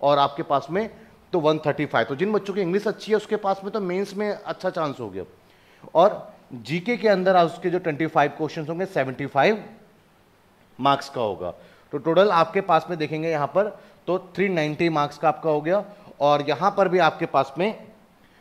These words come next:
आ, वन twenty minutes, दो घंटे का time आपको यहाँ पे मिलेगा और इस cases में negative marking आपका one third होगा। अब है कि vacancy कब आती है, तो बच्चे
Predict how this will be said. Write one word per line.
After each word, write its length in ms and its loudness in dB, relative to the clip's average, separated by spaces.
आ, 220 6
वन 420 0
twenty 320 0
minutes, 300 -2
दो 240 2
घंटे 280 -2
का 100 0
time 220 0
आपको 180 -4
यहाँ 100 -2
पे 80 -2
मिलेगा 400 0
और 340 4
इस 160 -2
cases 320 -4
में 80 -4
negative 360 -2
marking 280 0
आपका 220 -2
one 200 0
third 220 -6
होगा। 240 -10
अब 120 4
है 120 2
कि 120 0
vacancy 420 -2
कब 240 2
आती 240 2
है, 120 -8
तो 60 -6
बच्चे 500 -2